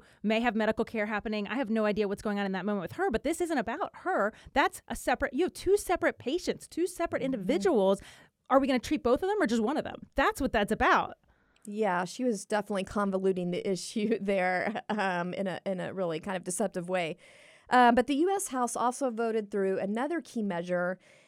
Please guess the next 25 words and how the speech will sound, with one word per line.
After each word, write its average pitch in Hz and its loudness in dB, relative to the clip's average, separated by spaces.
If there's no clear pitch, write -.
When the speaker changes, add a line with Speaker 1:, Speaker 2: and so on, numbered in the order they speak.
Speaker 2:
and 233 2
that 277 4
is 214 6
a 196 2
resolution 226 2
to 214 -8
condemn, 208 0
uh, 220 6
the 220 6
more 254 6
than 226 2
one 269 2
hundred 277 -2
attacks 254 -6
that 202 -8
we 240 -4
have 220 0
seen 226 -4
against 165 -6
pro-life 208 -2
clinics, 262 0
churches, 247 2
and 196 -2
pro-life 220 -2
organizations. 214 -2